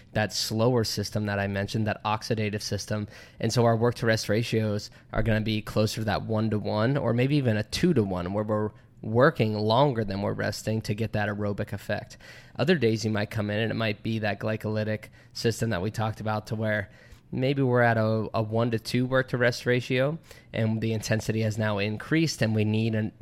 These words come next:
need additional time to recover before the next effort in order for it to be sustainable across all of the rounds or reps or whatever you are prescribing. And then finally, you might come in one day and it's gonna be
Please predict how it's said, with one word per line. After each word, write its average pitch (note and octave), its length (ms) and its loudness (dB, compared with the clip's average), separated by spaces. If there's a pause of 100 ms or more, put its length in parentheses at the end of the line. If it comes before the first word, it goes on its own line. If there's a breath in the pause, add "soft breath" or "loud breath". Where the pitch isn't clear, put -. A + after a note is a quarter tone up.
(120)
need A#2 280 2
additional A2 440 -2
time G#2+ 420 -2
to A2 140 -8
recover G#2 500 -2
before G#2 380 -4
the G2+ 80 -6
next F#2+ 340 -6
effort A2 340 -2
in A#2+ 120 0
order G#2+ 220 -2
for - 180 -6
it G#2+ 100 -6
to G#2 80 -6
be G#2 140 -4
sustainable G2 680 -4
across G2 400 -6
all G2+ 160 -2
of F#2 100 -4
the F#2+ 120 -4
rounds G2+ 480 -2
or G2+ 140 -6
reps G2 400 -4
or G#2 40 -6
whatever G2 320 -6
you G2+ 340 -6
are G2+ 120 -4
prescribing. G2+ 640 -6 (440 loud breath)
And A#2 120 4
then A2+ 140 4
finally, A#2+ 640 0 (400 loud breath)
you A#2+ 120 0
might C3 200 4
come A#2 180 0
in A#2 180 0
one B2 180 2
day A2 200 0
and G#2+ 100 -2
it's A#2 120 -6
gonna B2+ 160 0
be G#2+ 220 -4